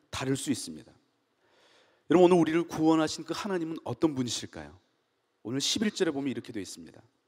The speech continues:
"내가 너희를, 너희에게 이러한 말을 한 것은 내 기쁨이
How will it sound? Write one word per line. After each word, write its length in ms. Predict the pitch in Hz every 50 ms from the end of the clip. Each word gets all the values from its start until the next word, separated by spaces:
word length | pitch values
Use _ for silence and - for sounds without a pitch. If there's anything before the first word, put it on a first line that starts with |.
| _ _ _ _ _ _ _ _ _ _ _ _ _ _ _ _ _ _ _ _ _ _ _ _ _ _ _ _ _ _ _ _ -
"내가 340 | 117 135 151 151 170 175 175
너희를, 760 | 156 151 156 156 156 170 165 165 156 143 131 - - - -
너희에게 500 | - 131 135 147 156 160 156 151 151 139
이러한 380 | 127 147 147 151 160 160 156 156
말을 240 | 147 143 143 147 143
한 160 | 175 175 156
것은 520 | 151 139 - - 160 156 123 87 78 - - _ _ _ _ _ _ _ _
내 180 | 107 120 127
기쁨이 800 | 127 - - - - - - 170 165 160 160 165 185 214 233 254